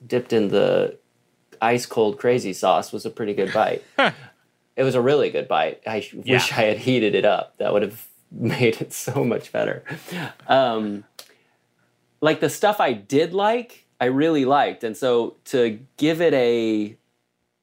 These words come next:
Speaker 1: fork score based on the entire experience, it's gonna be a lot lower because there was so much I didn't like. There was more that I didn't like than I did like. So then it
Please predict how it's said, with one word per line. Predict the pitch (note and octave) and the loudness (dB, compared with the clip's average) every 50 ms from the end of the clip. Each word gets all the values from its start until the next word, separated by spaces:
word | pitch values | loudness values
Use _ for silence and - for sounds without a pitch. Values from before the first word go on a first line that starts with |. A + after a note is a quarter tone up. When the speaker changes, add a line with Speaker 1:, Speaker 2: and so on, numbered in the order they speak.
| _ _ _ _ _ _ | _ _ _ _ _ _
Speaker 1:
fork | - - D#3+ E3+ F3+ - - | -2 0 2 2 2 0 -4
score | - - - - C#3 B2+ A#2+ A#2 A2+ A2+ A2+ A2 | -10 -12 -4 0 2 2 4 4 4 2 0 0
based | G2+ - B2+ C3+ C#3+ C3+ - - | 0 0 0 0 0 0 0 0
on | B2+ A#2+ A#2 | 0 2 2
the | A#2+ | 0
entire | A2+ A2+ A2 - - B2+ B2 C3+ C3+ B2 A2 | 0 -2 -4 -4 -2 0 2 2 4 2 0
experience, | G#2 - - - - - D#3+ G3 G#3 E3 B2 A2 G#2+ G2+ F#2 - - | 0 -4 -8 -8 -4 0 0 2 2 2 0 0 -2 -4 -6 -10 -12
it's | - A#2 - - | -12 -12 -12 -6
gonna | - C3 B2 A#2 G#2+ | -2 -2 -2 0 0
be | A#2 A2+ | 0 2
a | G#2+ | 2
lot | G#2 A2+ A2+ G#2+ - - | 4 4 4 2 2 2
lower | G#2+ B2+ E3 F3 C3+ G2+ C#2+ D2 G2 | 0 2 2 2 2 0 -2 -4 -4
because | - - A2+ - B2+ A#2 G#2+ | -4 -6 -4 -2 -4 -4 -2
there | A#2+ A2 | -2 -2
was | A2 - | -4 -4
so | - - B2+ B2+ | -2 -2 0 0
much | B2+ B2 - B2 | 0 0 0 -2
I | G#2 G2+ | -2 -2
didn't | - - C3+ D#3 E3+ C#3+ G#2 | 0 0 0 2 2 0 0
like. | D#2+ D2+ D2+ C#2+ - | 0 -2 -4 -4 -2
There | - F#2+ | -2 -2
was | G2+ G#2 - | -2 -2 -2
more | A#2 A2 A2+ C3 C#3+ D3 | -2 0 2 2 2 2
that | C#3+ A#2+ | 2 2
I | G#2+ G2+ | 0 0
didn't | F#2+ - - B2+ C3 C#3 B2 F#2 | -2 -2 0 0 2 2 0 0
like | G2+ G#2+ G2+ - | 0 0 -2 -2
than | - G2+ | -4 -4
I | G2 F2 F2+ | -4 -6 -4
did | F2+ - D3 F#3+ D#3 | 0 0 0 0 2
like. | G#2+ G2 D2+ - - - | 0 0 -2 -2 -4 -8
So | - G2 | -12 -8
then | E2+ A2 C3 D#3 B2 | -6 -4 -2 -2 -2
it | - - G2+ F#2 | -4 -6 -8 -10